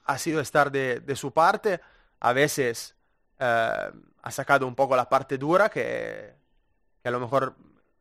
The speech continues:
consideraba necesaria en ese momento, pero que nosotros, el entorno, siempre ha intentado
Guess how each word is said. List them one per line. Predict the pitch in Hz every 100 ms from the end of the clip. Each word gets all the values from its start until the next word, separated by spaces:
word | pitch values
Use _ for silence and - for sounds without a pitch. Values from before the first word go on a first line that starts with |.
| _ -
consideraba | 123 - 127 131 131
necesaria | 131 123 139 139 156
en | 156
ese | 143 139
momento, | 143 143 160 185 226 - _ _ _ _ _
pero | - 127 127
que | - 131 - _ _ _ _ _ 160
nosotros, | 143 135 180 196 208 208 - - -
el | 139
entorno, | 139 - 151 165 175 180 -
siempre | - 143 147 143
ha |
intentado | 139 139 135 135 131 127 123 123 -